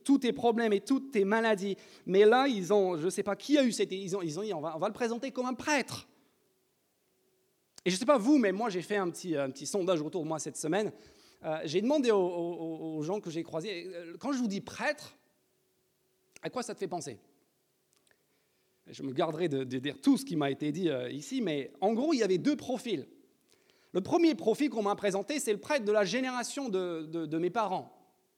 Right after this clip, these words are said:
Et le prêtre, à cette époque-là, paraît-il, c'était, c'était un, un, un bon gars que tu invitais à table, qui, qui buvait un bon coup avec toi le, le dimanche midi, euh, qui jouait au foot avec, euh, avec les autres gars du village,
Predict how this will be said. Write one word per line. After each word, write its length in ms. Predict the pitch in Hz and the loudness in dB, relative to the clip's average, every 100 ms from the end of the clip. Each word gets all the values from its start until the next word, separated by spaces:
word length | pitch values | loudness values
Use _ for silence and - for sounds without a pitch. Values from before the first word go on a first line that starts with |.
| _ _ _ _ _ _ _ - - - 214 | _ _ _ _ _ _ _ -20 -20 -8 2
Et 60 | |
le 100 | 214 | 2
prêtre, 280 | - 302 - | 4 0 0
à 60 | 233 | -4
cette 180 | 247 | -4
époque-là, 340 | 233 233 233 254 | -2 -2 -2 -2
paraît-il, 560 | 226 202 196 285 247 185 | 0 -2 -2 0 0 0
c'était, 520 | 202 220 - 269 185 - - _ _ | -2 -6 -4 -2 -2 -6 -20 _ _
c'était 360 | - 220 - 208 | -6 -6 2 4
un, 260 | 196 185 175 | 4 2 0
un, 260 | 151 151 | 2 2
un 160 | 165 165 | 2 2
bon 240 | 156 285 | 8 8
gars 320 | 262 247 247 269 - - _ _ _ | 10 8 8 2 -14 -20 _ _ _
que 100 | - | -8
tu 240 | 196 190 196 | -6 2 4
invitais 380 | 262 262 262 | 4 2 0
à 80 | 226 | 0
table, 300 | - 214 220 | 2 0 0
qui, 340 | - 185 170 156 | -4 -2 0 -2
qui 180 | 185 | -2
buvait 280 | 170 233 233 | 0 2 4
un 100 | 220 | 4
bon 160 | 208 214 | 4 2
coup 220 | 254 233 | 2 4
avec 240 | 180 190 | 4 2
toi 240 | - 220 214 | -2 0 2
le, 160 | 165 | 2
le 140 | 165 170 | 0 -2
dimanche 340 | 202 233 226 | 0 0 0
midi, 400 | 220 202 196 240 240 - - - | 2 0 0 -4 -6 -20 -20 -4
euh, 140 | 165 170 | -2 -2
qui 260 | - 220 | 0 2
jouait 260 | 175 254 254 | 4 6 6
au 100 | 240 | 4
foot 280 | - 269 214 | 2 -4 0
avec, 340 | 185 185 170 | 0 0 -2
euh, 160 | 175 156 | -2 0
avec 380 | 151 190 160 143 | 0 0 -2 -6
les 180 | 165 160 | 0 2
autres 140 | 226 | 2
gars 180 | 170 208 | 6 6
du 140 | 196 190 | 6 2
village, 500 | 190 196 226 220 | 4 6 6 2